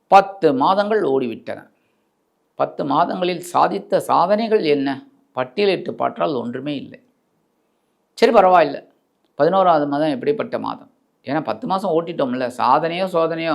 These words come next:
வேதனை இல்லாம ஓட்டிட்டோம்ல. இப்ப இந்த பதி-, பதினோராவது மாசம் எப்படி இருக்கும் பார்த்துடலாம். ஐந்து, பன்னிரெண்டு குடை அதிபதி செவ்வாய் பகவான் மாத ஆரம்பத்திலிருந்து கடைசி வரைக்கும் விரயஸ்தானத்திலே ஆட்சி அமைக்கிறார். விரயாதிபதி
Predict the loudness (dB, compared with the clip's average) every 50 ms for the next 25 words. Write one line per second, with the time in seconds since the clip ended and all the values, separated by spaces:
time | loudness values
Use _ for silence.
0 | -4 -6 -12 _ _ _ _ _ _ _ _ _ 0 2 2 2 2 0 -2 -2
1 | 0 2 2 4 4 2 2 2 0 0 0 -2 -2 -2 0 0 0 -2 0 0
2 | 0 -2 -4 -8 -12 _ _ _ _ _ _ _ _ _ _ -10 -10 -2 0 2
3 | 2 4 2 0 0 0 -2 -4 -4 -4 -8 -8 -6 -6 -6 -6 -4 -4 -4 -2
4 | 0 0 2 2 2 2 2 0 -2 -4 -4 -6 -6 -8 -6 -6 -6 -6 -6 -8
5 | -12 -18 -20 _ _ _ _ _ _ _ -12 -12 -10 -8 -8 -8 -8 -6 -8 -8
6 | -8 -10 -14 _ _ _ _ _ _ _ _ _ _ _ _ _ _ _ _ _
7 | _ _ _ _ _ _ _ _ _ _ _ _ _ _ _ _ _ 4 6 6
8 | 6 4 4 4 6 6 6 6 6 4 6 4 4 4 4 6 6 6 6 6
9 | 4 4 4 2 2 2 0 0 0 4 6 6 8 8 6 6 4 2 2 4
10 | 4 4 4 2 2 2 4 6 6 8 8 8 10 10 10 10 10 10 8 6
11 | 4 2 0 2 0 0 2 2 0 0 -4 -4 -2 0 0 0 0 -2 -2 -2
12 | -4 -6 -6 -4 -2 0 0 0 0 -2 -4 -6 -6 -6 -6 -4 -2 0 2 2
13 | 2 0 0 -4 -6 -4 -4 -6 -8 -10 -14 -16 -18 _ _ -6 -2 2 4 4
14 | 4 4 2 2 0 0 0 -2